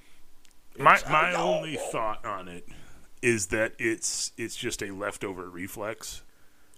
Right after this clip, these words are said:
Speaker 2: of, of breathing. They, they don't need to, but if the body's still new enough, it still has that muscle reflex of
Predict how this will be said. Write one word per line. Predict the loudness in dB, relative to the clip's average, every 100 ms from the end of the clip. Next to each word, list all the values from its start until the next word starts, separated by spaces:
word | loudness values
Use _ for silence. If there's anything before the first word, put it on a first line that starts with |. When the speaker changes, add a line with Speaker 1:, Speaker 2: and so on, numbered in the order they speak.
| -8
Speaker 2:
of, | -4 -4 -6 -8
of | -6 -6 -6 -4
breathing. | -4 -4 -8 -10 -10 -14 -16 -20 -20 -8
They, | -4
they | 2 4
don't | 4 2 -4
need | -6 -6 -6
to, | -4 -2 -4 -8 -12 -20 -4 2
but | 2 2
if | -4 -4
the | -4
body's | 2 2 2 -2
still | 0 -2
new | -2 0 0
enough, | 0 0 -2 -4 -10 -14 -18 -16 -16 -16 -16 0 4
it | 4
still | 6 4 4
has | 2 0
that | -2
muscle | -2 -2 -2
reflex | -4 -4 -4 -4 -6 -4
of | -4 -6 -8